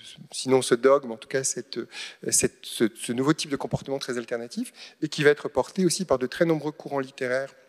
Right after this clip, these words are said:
au cours du dix-septième siècle, le courant précieux, et puis, euh, dans la deuxième moitié du dix-septième siècle, par de grands, euh, grands auteurs comme, euh, Molière ou, euh, ou Racine. Et là, euh, je, enfin, je me suis beaucoup app-, appuyé sur les travaux des, des historiens de la littérature, et notamment d'Alain Viala, qui a vraiment, euh,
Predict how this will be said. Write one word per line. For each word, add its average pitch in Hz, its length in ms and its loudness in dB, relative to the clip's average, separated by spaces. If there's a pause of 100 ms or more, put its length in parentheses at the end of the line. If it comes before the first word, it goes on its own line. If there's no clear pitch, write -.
(320)
au 151 80 -2
cours 147 160 0
du 135 80 -10
dix-septième 127 340 -4
siècle, 220 280 0 (420)
le 110 180 -10
courant 113 260 2
précieux, 156 680 2
et 117 100 -12
puis, 160 460 0
euh, 120 220 6 (340)
dans 131 120 4
la 123 60 6
deuxième 117 200 -4
moitié 120 200 -6
du 120 100 -18
dix-septième 120 380 -8
siècle, - 180 -4
par 127 120 0
de 113 80 -4
grands, 135 460 4
euh, 117 80 2
grands 123 300 -10
auteurs 160 500 2
comme, 127 260 -4
euh, 113 100 -8 (340)
Molière 127 560 6 (240)
ou, 156 320 0
euh, 117 340 0
ou 135 80 -10
Racine. 165 460 -2 (380)
Et 117 100 -6
là, 131 280 8
euh, 120 240 6
je, - 300 -18
enfin, - 160 -16
je 95 60 -16
me 101 40 -14
suis - 140 -12
beaucoup 120 200 2
app-, - 280 -2
appuyé 120 360 -8
sur 110 200 -10
les 104 60 -10
travaux 117 280 -4
des, 107 240 -4 (360)
des 110 160 -6
historiens 123 260 2
de 113 40 -2
la 110 40 -2
littérature, 110 400 2
et - 20 6
notamment 123 320 -2
d'Alain 117 240 0
Viala, 117 380 4
qui - 180 -14
a 117 100 -6
vraiment, 123 440 -2
euh, 113 100 -2